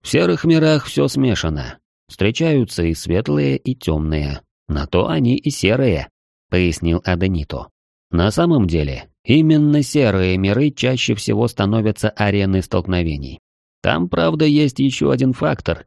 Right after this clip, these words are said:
делающий их очень опасными. Игроки. Большая часть игроков сконцентрирована именно в серых мирах, хотя и в бездне, и у нас вы тоже можете их встретить».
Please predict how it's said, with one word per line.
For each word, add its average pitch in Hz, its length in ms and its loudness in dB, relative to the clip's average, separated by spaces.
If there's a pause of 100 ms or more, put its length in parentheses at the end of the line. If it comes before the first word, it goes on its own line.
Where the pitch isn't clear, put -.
(120)
делающий 101 720 2
их 117 380 -2
очень 104 360 0
опасными. 80 680 -4 (320)
Игроки. 165 680 -4 (460)
Большая 120 540 2
часть 110 420 0
игроков 98 680 -2
сконцентрирована 139 960 2
именно 127 540 2
в - 60 -10
серых 98 420 -2
мирах, 78 440 -2 (300)
хотя - 300 -2
и 117 140 2
в 85 120 0
бездне, 123 800 0
и 127 140 4
у 107 160 4
нас 87 380 -2
вы 139 160 0
тоже 120 380 0
можете 101 400 2
их 104 300 -4
встретить». - 580 -6